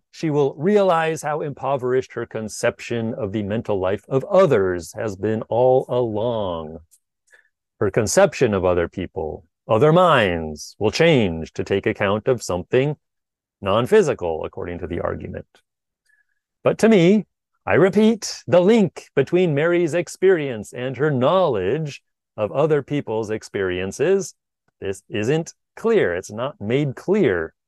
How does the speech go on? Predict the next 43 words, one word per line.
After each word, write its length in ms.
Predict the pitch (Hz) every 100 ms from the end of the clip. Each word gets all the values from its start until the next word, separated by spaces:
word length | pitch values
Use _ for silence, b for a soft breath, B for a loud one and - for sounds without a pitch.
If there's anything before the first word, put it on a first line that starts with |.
| _ _ _ _
So 140 | _ 95
Mary, 380 | 113 143 147 165
according 420 | 131 123 127 147
to 80 | 147
the 140 | 131
argument, 440 | 101 107 117 160
has 180 | - 135
learned 280 | 101 131 127
everything 420 | 117 123 123 135
science 400 | - 98 110 135
can 180 | - 143
tell 220 | - 90
us 160 | 110 -
about 360 | - 123 143 -
color. 440 | - 226 117 82 82
Physical 380 | 151 123 107 107
science 360 | - 90 98 -
can 160 | 143
tell 180 | - 92
us 120 | 101
about 280 | 110 127 -
color. 420 | - 202 110 80 - _ _ _
Then 180 | 85 87
she 160 | 92 139
experiences 920 | 180 - 202 208 185 147 127 113 98
color 320 | - 98 87
for 160 | - 90
the 100 | 95
first 300 | 92 82 -
time. 380 | 92 78 80 - _ _ _ -
Maybe 280 | 80 85 98
she 200 | 117 110
says 300 | - 117 -
something 340 | 117 107 120
like, 300 | 117 113 110 b b -
"Oh, 320 | 247 147 85
this 300 | 76 147 - -
quality 420 | - 156 143 135 120
must 280 | 131 -
be 180 | 110 123
what 240 | 120 127 _
people 360 | 123 - 117
are 140 | 120